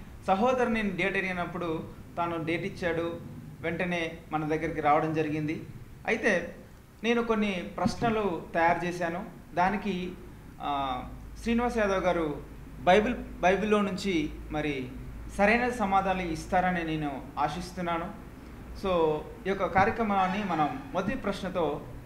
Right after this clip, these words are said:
ప్రారంభించుకుందాం. మొదటి ప్రశ్న ఏంటనంటే, ఆ, ఇప్పుడు సమాజంలో ఎక్కువగా బోధించేటువంటి బోధ ఎలా ఉందనంటే,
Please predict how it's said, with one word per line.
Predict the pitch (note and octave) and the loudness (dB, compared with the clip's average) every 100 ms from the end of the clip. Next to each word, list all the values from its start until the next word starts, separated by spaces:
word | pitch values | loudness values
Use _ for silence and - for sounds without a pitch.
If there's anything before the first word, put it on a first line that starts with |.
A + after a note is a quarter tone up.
| - | 2
ప్రారంభించుకుందాం. | E3+ D#3+ D3+ C#3 - C#3 A#2 A2 - - - - - - - - | 4 4 4 0 -4 -6 -6 -6 -10 -14 -14 -16 -16 -18 -18 -6
మొదటి | D#3+ A3+ C#4 | -2 -2 0
ప్రశ్న | A#3+ A3+ G3 | 0 0 0
ఏంటనంటే, | F3+ F3 D3+ E3 C#3 - - - - - - - - - - - - C3 | 2 2 2 2 0 -2 -8 -12 -14 -16 -16 -14 -14 -14 -14 -14 -12 -8
ఆ, | C3 B2 A#2+ A2+ - - - - | -4 -4 -4 -6 -8 -12 -12 -8
ఇప్పుడు | G3+ - E4 | -6 -4 0
సమాజంలో | A#3+ G#3 G#3+ G#3 G#3 F#3+ D#3+ C3+ - - - - - - - - - - - | 4 6 6 6 4 4 4 2 -4 -12 -16 -16 -18 -18 -16 -16 -16 -12 -4
ఎక్కువగా | F3+ F3+ C#4+ B3+ B3 F#3 F#3 - - - - - - B2+ | -4 2 4 8 8 8 6 2 -8 -16 -16 -16 -14 0
బోధించేటువంటి | F3+ A3+ C4+ B3+ B3 A#3 A3 G#3 | 6 6 4 2 2 2 0 -2
బోధ | D#3 F3+ G3 | 0 2 4
ఎలా | F3+ E3+ | 4 4
ఉందనంటే, | E3 D3+ C3 A2+ D#3 | 2 -2 -4 -4 -4